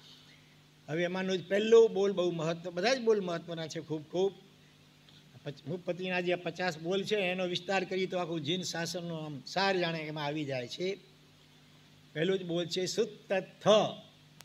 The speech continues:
એટલે સૂત્રાર્થ, આ પ્રાકૃત ભાષા છે, અર્ધમાગધી ભાષા. હવે એનો ગુજરાતી કહી સૂત્રાર્થ, સૂત્ર વત્તા અર્થ. અને તત્તદિઠ્ઠિ, એટલે તત્વ દ્રષ્ટિ,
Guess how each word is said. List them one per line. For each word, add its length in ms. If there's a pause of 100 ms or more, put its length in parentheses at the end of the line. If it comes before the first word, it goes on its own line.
(200)
એટલે 120
સૂત્રાર્થ, 1000
આ 220
પ્રાકૃત 380
ભાષા 380
છે, 320 (720)
અર્ધમાગધી 520
ભાષા. 500 (300)
હવે 160
એનો 340
ગુજરાતી 460
કહી 180
સૂત્રાર્થ, 960 (760)
સૂત્ર 580 (280)
વત્તા 560 (280)
અર્થ. 380 (1000)
અને 140
તત્તદિઠ્ઠિ, 1300 (320)
એટલે 120
તત્વ 560 (420)
દ્રષ્ટિ, 760